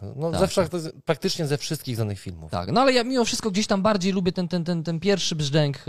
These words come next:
Speaker 2: właśnie w klimacie fantazy. Bardzo dobra gra, jak, jeżeli lubicie chodzić po planszy i dodatkowo lubicie system budowania talii, e, zagrywania kart,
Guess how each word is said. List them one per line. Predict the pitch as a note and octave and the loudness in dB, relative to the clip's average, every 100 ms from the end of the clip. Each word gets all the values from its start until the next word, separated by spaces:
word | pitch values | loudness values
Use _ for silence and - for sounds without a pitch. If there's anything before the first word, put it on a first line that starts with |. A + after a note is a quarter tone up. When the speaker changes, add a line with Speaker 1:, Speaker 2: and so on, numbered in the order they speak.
| B2 | -4
Speaker 2:
właśnie | B2+ C#3 | -2 -2
w | C3+ | -2
klimacie | D#3 C#3 C#3+ | -2 -2 -2
fantazy. | C#3 C3 E3+ D3 D3+ - - - - - | -2 2 2 2 0 -2 -16 -20 -20 -2
Bardzo | - D3+ C#3+ | 4 4 4
dobra | C#3+ C3 C3 | 2 2 0
gra, | A#2+ B2 | 0 -2
jak, | A#2 | -2
jeżeli | B2+ A#2+ B2+ C3 | -4 -4 -4 -4
lubicie | B2 C#3+ C3+ C#3 | -4 -4 0 0
chodzić | B2 D3 C3+ - | 2 2 2 -2
po | B2 | -2
planszy | C#3+ C3+ C3 - B2+ A2+ | 2 2 2 2 2 2
i | A2 | 2
dodatkowo | A#2+ A#2+ - B2 | -2 -2 -4 -2
lubicie | B2 B2 C3 C3 | -2 -2 -4 -4
system | B2 B2 A#2+ | -4 -4 -4
budowania | A2+ A#2 B2+ A2+ | -2 0 0 -2
talii, | A2+ C3 B2+ G#2+ G#2+ - - - - _ | 2 2 2 0 -4 -12 -20 -20 -20 _
e, | - G2+ G2 | -4 0 0
zagrywania | G#2+ A#2+ B2 C3 C#3+ B2 | 2 2 2 2 2 2
kart, | C#3 A#2+ G#2+ - | 2 2 2 -4